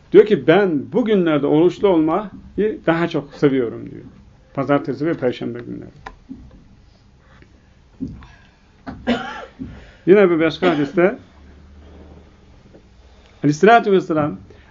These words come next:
ayakkabısını giyerken, taranırken,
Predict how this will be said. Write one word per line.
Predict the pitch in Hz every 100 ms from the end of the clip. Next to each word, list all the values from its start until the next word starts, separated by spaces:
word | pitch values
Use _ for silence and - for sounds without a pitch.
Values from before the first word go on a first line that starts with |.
| -
ayakkabısını | 180 - 175 - 196
giyerken, | 156 156 156 143 143 139 143 - _ -
taranırken, | - 160 165 175 151 151 135